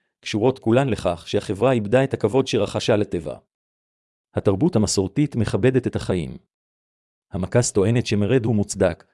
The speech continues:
ושמאבקים נגד בני האדם מלאים באושר. בשם המהפכה, המפלגה מסוגלת לרצוח ולהרעיב למוות עשרות מיליוני בני אדם. זה גרם לאנשים להפחית בערכם של החיים,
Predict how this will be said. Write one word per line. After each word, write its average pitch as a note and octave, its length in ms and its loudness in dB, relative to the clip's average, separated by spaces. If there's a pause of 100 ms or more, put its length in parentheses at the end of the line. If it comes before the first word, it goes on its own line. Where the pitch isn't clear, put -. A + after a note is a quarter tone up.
(180)
ושמאבקים G#2 720 -2
נגד A2 280 0
בני A2+ 220 2
האדם A#2+ 360 2
מלאים A2+ 400 2
באושר. E2+ 460 -4 (1000)
בשם B2 280 0
המהפכה, G2 540 -4 (320)
המפלגה G2+ 460 0
מסוגלת B2 500 0
לרצוח B2+ 500 2
ולהרעיב G#2+ 400 2
למוות A#2 420 0
עשרות C#3+ 380 0
מיליוני A#2 460 2
בני G#2 220 0
אדם. D#2 260 -6 (1000)
זה G2 160 0
גרם A#2+ 380 2
לאנשים G#2 440 0
להפחית G2+ 380 -2
בערכם G2+ 360 2
של G#2 160 0
החיים, E2+ 420 -4